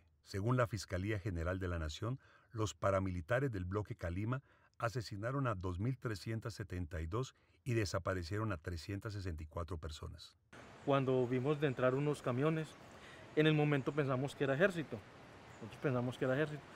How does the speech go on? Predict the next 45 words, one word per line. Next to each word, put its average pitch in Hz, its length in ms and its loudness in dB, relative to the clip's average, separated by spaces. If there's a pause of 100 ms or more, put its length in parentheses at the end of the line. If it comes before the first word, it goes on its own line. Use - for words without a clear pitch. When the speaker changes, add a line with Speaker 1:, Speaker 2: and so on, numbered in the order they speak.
(520)
Speaker 2:
Y 156 80 10
resulta 143 380 10
que 147 240 8
en, 135 200 4 (140)
en, 127 720 4 (140)
en 127 520 4
dos 147 180 10
minutos 170 420 8
ya 160 80 8
estábamos 160 420 6
encerrados 139 560 4
y 131 140 2
llegó 127 340 4
la 147 120 8
orden 156 320 8
de 143 80 4
que 139 100 4
nos 123 100 2
teníamos 131 320 4
que 131 100 0
reunir 135 280 4
toda 160 180 10
la 151 100 8
comunidad 123 580 4 (420)
en 139 140 4
el, 123 160 2 (100)
en 123 100 0
la 117 120 0
plaza, 156 340 6
en 123 60 2
el, 113 120 -2 (140)
en 127 80 0
el 110 80 0
parquecito. 147 560 6
Ahí 151 80 8
nos 165 140 6
reunieron 165 440 6
al 143 80 6
frente 123 300 4
de, 143 200 10 (540)
del 131 160 8
atrio 131 260 6
de 143 100 8
la - 0 -
iglesia. 143 360 8